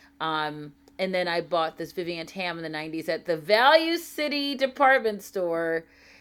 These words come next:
And if I had gone to Palm Beach, it would have said, "Oh, that's a five-year-old thing." I would have known. It was just, I wore it to my,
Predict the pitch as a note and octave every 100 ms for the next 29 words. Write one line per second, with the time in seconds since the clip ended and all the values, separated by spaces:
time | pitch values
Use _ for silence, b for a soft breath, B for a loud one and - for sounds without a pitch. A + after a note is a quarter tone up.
0 | B _ - G3+ G#3 - A#3+ C4 E4 F4+
1 | G#3 G3 F3+ D#3 - C#3+ C#3+ C3+ C#3+ F#3
2 | G3 A3 A3 A3+ C#4+ B3+ - D#3+ C#3+ D#3
3 | F#3 A3 A#3 E4+ F4+ G3 F#3 A#3 D#3 D3+
4 | C3 C#3+ G3+ G3 G3+ - - F#3+ F3+ F#3+
5 | G3+ - B3 A3 G#3 G#3 A3